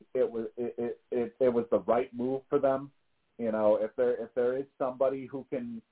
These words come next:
who can get the younger players going, it's definitely Coach Thibodeau, 'cause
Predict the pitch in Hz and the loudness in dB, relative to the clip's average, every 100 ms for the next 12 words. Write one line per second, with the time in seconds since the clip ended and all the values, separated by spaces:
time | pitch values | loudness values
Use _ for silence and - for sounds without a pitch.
0 | _ _ _ _ 147 117 143 107 - 120 | _ _ _ _ -8 -4 -4 -4 2 2
1 | 120 123 113 117 120 120 - 117 113 110 | 2 -6 -4 -4 -2 -2 0 0 2 0
2 | - 113 117 120 120 123 _ _ - 110 | 0 0 0 -4 -8 -12 _ _ -4 -4
3 | - 120 104 - 123 120 110 104 110 104 | -2 0 2 0 -8 -4 -4 0 0 0
4 | - 117 113 131 131 - _ _ _ _ | -2 -4 0 2 2 0 _ _ _ _
5 | _ _ _ _ - 110 107 104 | _ _ _ _ -4 -2 0 -2